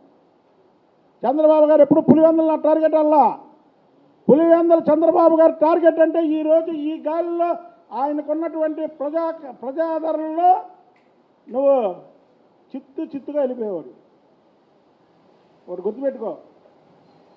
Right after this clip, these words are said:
రోజులు ఎప్పుడూ ఒకలాగుండవు, రోజులు అనేవి ఎప్పుడు కూడా ఒకలాగుండవు. నువ్వు అనుకున్నావు నీ అధికారం శాశ్వతం అనుకొని, నీ అధికారం మదంతో నువ్వు చేసిన పనులకి చంద్రబాబు నాయుడు గారిని పెట్టినటువంటి ఇబ్బందులు,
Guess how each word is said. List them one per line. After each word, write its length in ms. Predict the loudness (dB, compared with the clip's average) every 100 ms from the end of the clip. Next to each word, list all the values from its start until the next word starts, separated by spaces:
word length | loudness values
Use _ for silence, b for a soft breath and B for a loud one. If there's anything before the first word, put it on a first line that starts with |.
| _ -16
రోజులు 300 | -12 -6 -6
ఎప్పుడూ 320 | -2 6 6
ఒకలాగుండవు, 680 | 6 -4 -8 -8 -4 -4 -4 -8 _ _ _ _ _ _ _ _ _ _ _ -6
రోజులు 400 | 2 6 6 4
అనేవి 280 | 0 4 2
ఎప్పుడు 320 | 4 6 6
కూడా 260 | 6 4 4
ఒకలాగుండవు. 800 | 4 4 4 4 2 2 2 -4 -20 _ _ _ _ _ _ 0
నువ్వు 120 | 4
అనుకున్నావు 400 | 4 6 6 6
నీ 100 | 4
అధికారం 480 | 2 0 2 2 0
శాశ్వతం 400 | 0 -2 -2 -4
అనుకొని, 420 | -4 -4 -6 -8 -12 _ _ _ _ _ _ _ _ _ _ _ _
నీ 120 | -4 -2
అధికారం 680 | -2 2 4 4 2 -2 -14 _ _ -8
మదంతో 500 | 0 2 0 2 2 2 -6 -18 -4
నువ్వు 140 | -4 -2
చేసిన 300 | -4 -2 -6
పనులకి 640 | -6 -4 0 0 0 -6 -6 -10 _ _ _ _ _ _ _ _ _ _ -6 -2
చంద్రబాబు 420 | 4 6 6 4
నాయుడు 220 | 4 6
గారిని 280 | 6 4 6
పెట్టినటువంటి 580 | 4 4 0 2 2 0
ఇబ్బందులు, 680 | 6 6 6 4 4 4